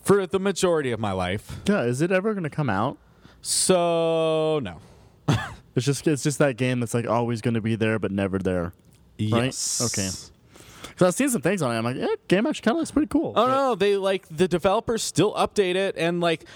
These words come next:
Speaker 1: they still give developer updates. People are still interested in that game. People still fork out money to that game.
Speaker 2: Yeah. Well, I mean, they got Mark Hamill as a voice actor, so doing something right.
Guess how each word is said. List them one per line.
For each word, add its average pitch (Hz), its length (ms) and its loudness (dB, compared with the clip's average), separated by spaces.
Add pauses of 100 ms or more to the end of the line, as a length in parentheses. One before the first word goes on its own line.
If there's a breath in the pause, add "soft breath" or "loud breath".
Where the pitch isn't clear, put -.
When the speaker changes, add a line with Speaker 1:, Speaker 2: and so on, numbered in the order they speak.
(140)
Speaker 1:
they 143 200 2
still 202 260 2
give 165 320 0
developer 165 480 2
updates. 156 560 -2
People 202 440 0
are 175 160 2
still 180 340 0
interested 175 500 0
in 156 80 0
that 156 100 0
game. 147 140 0 (260 loud breath)
People 226 220 0
still 226 580 0
fork 165 320 0
out 151 200 2
money 135 280 -2
to - 160 -4
that 107 200 -2
game. 107 120 2
Speaker 2:
Yeah. 180 220 2 (140)
Well, 156 120 4
I - 20 0
mean, 165 120 0
they 160 80 0
got 165 160 2
Mark 143 240 0
Hamill 151 320 0
as 117 100 -4
a 113 60 -4
voice 135 240 0
actor, 104 340 0
so 104 380 0 (600 loud breath)
doing 139 140 2
something 143 260 0
right. 104 220 -2